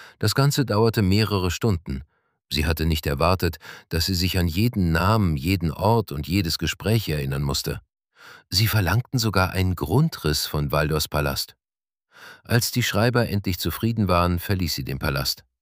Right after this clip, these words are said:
Was sollte sie jetzt tun? Hatte sie die Kraft, sich ihrer Mutter zu stellen?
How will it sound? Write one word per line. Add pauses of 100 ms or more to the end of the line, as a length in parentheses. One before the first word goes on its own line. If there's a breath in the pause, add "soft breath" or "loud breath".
(720)
Was
sollte
sie
jetzt
tun? (840)
Hatte
sie
die
Kraft,
sich
ihrer
Mutter
zu
stellen?